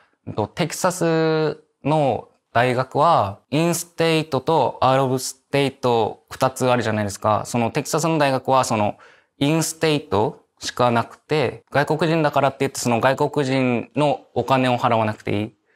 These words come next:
その、アメリカ人の、アメリカ人が払ってるお金を、奨学金、あ、と、授業料として払えば大丈夫だよっていうのを調べて、だから、その金額的にも、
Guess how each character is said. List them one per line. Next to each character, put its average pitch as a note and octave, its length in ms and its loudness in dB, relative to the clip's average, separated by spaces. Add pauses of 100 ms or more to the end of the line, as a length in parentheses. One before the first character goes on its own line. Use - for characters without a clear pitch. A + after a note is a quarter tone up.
(140)
そ - 120 -4
の、 G#2+ 340 0 (340)
ア A#2+ 80 -2
メ C#3+ 140 2
リ C#3+ 80 0
カ D3 160 2
人 C3+ 420 0
の、 B2 380 0 (880)
ア - 80 0
メ C#3+ 120 2
リ D3 100 0
カ D3+ 160 0
人 D3 180 0
が C#3+ 100 2
払 C#3+ 180 0
っ - 40 -14
て - 100 -2
る C3 80 2
お B2+ 40 -4
金 B2+ 260 0
を、 D3+ 300 -2 (580)
奨 B2+ 200 0
学 B2+ 180 0
金、 A#2+ 220 -2
あ、 G#2+ 440 0
と、 G#2+ 100 -2
授 B2 200 0
業 C3 120 2
料 A#2+ 120 0
と A2 100 -2
し - 80 -6
て A2+ 80 -2
払 A2 220 0
え G#2+ 40 0
ば A#2 360 0
大 A2 140 0
丈 G#2+ 80 0
夫 G#2 100 -4
だ G#2 80 -2
よ G#2+ 80 0
っ G#2+ 40 -4
て - 280 -4
い A2+ 200 0
う G#2 100 -6 (140)
の A#2+ 120 0
を A#2 80 2
調 A#2+ 240 2
べ G#2+ 80 -2
て、 - 340 -2 (160)
だ C#3 120 -2
か A#2+ 100 0
ら、 A2 300 2
そ C3 100 -4
の A2+ 120 0
金 D3 240 -2
額 D3 460 0
的 C#3 240 -4
に C3 80 0
も、 C3 380 0